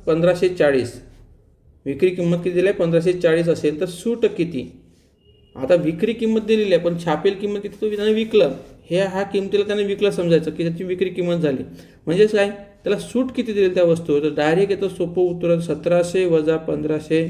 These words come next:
चाळीस असं करायचं होतं. आता जर आता वजाबाकी जर केलं तर तुम्हाला किती येईल? तर दहामधून चार गेले सहा, आता जर राहिलं सोळा, सोळामधून पंधरा गेला एक, एकशे साठ. असं पर्याय कुठं दिसतो? पर्याय क्रमांक चार, हे याचं उत्तर आहे.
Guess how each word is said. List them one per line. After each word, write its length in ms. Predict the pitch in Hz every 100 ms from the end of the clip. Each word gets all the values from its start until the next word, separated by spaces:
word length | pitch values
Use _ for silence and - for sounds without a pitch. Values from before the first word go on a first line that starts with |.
| 165 - _ _ -
चाळीस 240 | 147 151 151
असं 280 | - 185
करायचं 340 | 180 165 151 143
होतं. 280 | 135 131 135 - - _ -
आता 180 | 180
जर 140 | 175 190
आता 200 | 170 185
वजाबाकी 500 | 170 175 175 170 175
जर 140 | 165
केलं 200 | 165 156
तर 120 | 151
तुम्हाला 240 | 156 170 170
किती 200 | 170 170
येईल? 180 | 170 170
तर 100 | 170 - - - - _ _ _ _ 147
दहामधून 480 | 151 165 170 170
चार 160 | 165 160
गेले 240 | 160 160
सहा, 360 | 160 - 147 160 165 165
आता 160 | 139 156
जर 80 | 165
राहिलं 180 | 170 165
सोळा, 340 | 160 147 156
सोळामधून 380 | 151 151 151 156
पंधरा 300 | 151 147 147
गेला 260 | 143 156 - - -
एक, 160 | 135 131
एकशे 260 | 135 - 147
साठ. 340 | - 139 - - - - _
असं 140 | 131 165
पर्याय 260 | 170 165
कुठं 180 | 160 151
दिसतो? 280 | 147 147 147
पर्याय 280 | 147 135 135
क्रमांक 420 | 135 131 131 196 214 - - - -
चार, 160 | 135 113 107 - - -
हे 80 | 151
याचं 220 | 131 131
उत्तर 220 | 110 - 107
आहे. 260 | - -